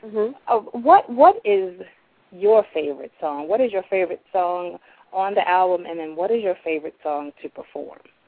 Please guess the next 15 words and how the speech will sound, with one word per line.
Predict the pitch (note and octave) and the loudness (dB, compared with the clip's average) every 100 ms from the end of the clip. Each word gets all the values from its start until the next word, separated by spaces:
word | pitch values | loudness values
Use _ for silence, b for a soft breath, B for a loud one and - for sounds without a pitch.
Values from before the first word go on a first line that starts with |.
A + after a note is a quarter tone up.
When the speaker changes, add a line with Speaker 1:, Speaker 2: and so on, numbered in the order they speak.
| _ _ _ _ _ _ _ | _ _ _ _ _ _ _
Speaker 1:
Um, | G#3 G3+ G3 | 4 6 6
my | |
favorite | G#3+ A#3+ C#4+ | 8 8 8
song | A#3 G#3 | 4 6
on | |
the | G3 | 8
album | G3+ G#3 E3 | 6 6 6
is | C4 | 6
Grateful. | - G#2 - A1+ - _ _ _ _ _ _ _ _ _ _ _ _ - | 6 4 4 -6 -18 _ _ _ _ _ _ _ _ _ _ _ _ -2
That's | F3+ F3+ | 0 2
my, | F3 D#3 D#3 - | 0 0 0 0
that's | F#3+ - _ _ _ _ - | 0 0 _ _ _ _ -20
my | F3+ - | -6 4
favorite, | F3+ - - | 4 4 -4
yeah. | E3+ | -6